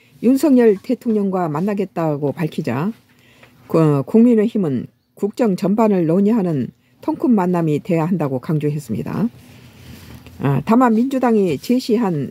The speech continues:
의제를 정쟁적이라 꼬집으며 민생에 초점을 맞춰야 한다고 지적했습니다. 뭐 쌈박질 하려고 만나면 그런, 그런 만남 필요 없죠.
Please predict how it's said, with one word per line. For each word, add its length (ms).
의제를 680
정쟁적이라 1160
꼬집으며 720
민생에 500
초점을 420
맞춰야 320
한다고 360
지적했습니다. 800
뭐 100
쌈박질 540
하려고 280
만나면 460
그런, 320
그런 220
만남 240
필요 180
없죠. 280